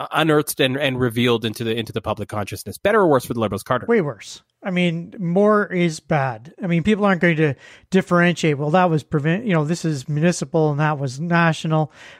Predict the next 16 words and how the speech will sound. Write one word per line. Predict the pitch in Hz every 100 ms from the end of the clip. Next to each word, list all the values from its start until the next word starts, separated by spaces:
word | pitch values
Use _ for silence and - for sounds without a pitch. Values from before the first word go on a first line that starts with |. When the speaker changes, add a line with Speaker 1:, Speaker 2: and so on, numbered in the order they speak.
| _
Speaker 2:
What | 170
they're | 185
seeing | 165 202 196 190
is | 170
someone | 185 170 160
messing | 151 170 - 190
in | 180
our | 170 160
elections | 151 151 - 151 135
that | 143 -
shouldn't | 165 147
have | 143 147 135
this | 135
type | - 139
of | 139 131
right | 131 139